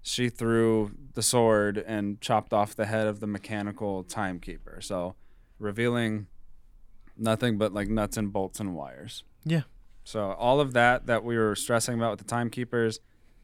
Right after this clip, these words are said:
Speaker 1: we actually were pretty correct on it. Um, part of me was, like, a little <laughs> bit let down 'cause I was saying, like, they talked like Muppets. They looked like
Speaker 2: Yeah.
Speaker 1: animatronics.
Speaker 2: Mm-hmm.
Speaker 1: Um,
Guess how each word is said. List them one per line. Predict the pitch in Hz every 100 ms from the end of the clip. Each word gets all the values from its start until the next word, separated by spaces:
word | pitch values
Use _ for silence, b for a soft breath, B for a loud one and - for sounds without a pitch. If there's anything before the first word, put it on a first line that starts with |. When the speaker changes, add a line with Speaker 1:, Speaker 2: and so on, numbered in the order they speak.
| -
Speaker 1:
we | 104 117
actually | 107 107 - 113
were | 104 98
pretty | 104 123 120
correct | 110 113 123 147 -
on | 165 175
it. | 175 - _ - - _ _
Um, | 113 107 101 98 - - - -
part | - 120 123
of | 123
me | 135 139
was, | 117
like, | 104 101 92
a | 104
little | 101 110 156
<laughs> | 151
bit | 214
let | 156 147 127
down | 123 117 135 151
'cause | 156 120 113 B B B B - -
I | 143
was | 139 131
saying, | 165 156 139
like, | 123 113 - _ _ _ - -
they | 131 127 110 -
talked | 139 139
like | 131 110
Muppets. | 113 139 131 98 -
They | 113
looked | 110 117 151 - 117
like | 104
Speaker 2:
Yeah. | 160 98
Speaker 1:
animatronics. | 95 95 104 92 95 101 - -
Speaker 2:
Mm-hmm. | 120
Speaker 1:
Um, | 104 98 87 87